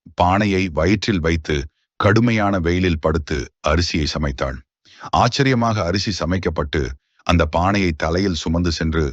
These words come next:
சிவனை அடைந்தாள். அங்கு அவள் சிவனுக்கு புனித அரிசியை வழங்கி மாதங்கியுடன் அருகிலுள்ள இயற்கை நீரூற்றில் குளித்தாள்.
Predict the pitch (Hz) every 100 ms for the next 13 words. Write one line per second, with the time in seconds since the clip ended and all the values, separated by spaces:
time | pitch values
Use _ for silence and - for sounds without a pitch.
0 | - - - 82 85 78 71 67 64 64
1 | - _ _ - - - 135 165 127 101
2 | 87 - 98 123 113 87 80 90 110 110
3 | 85 87 - 82 73 78 82 78 71 -
4 | _ - - 87 101 117 113 95 80 85
5 | 92 82 90 90 80 78 78 76 92 95
6 | 90 87 76 80 80 73 76 73 73 69
7 | 69 62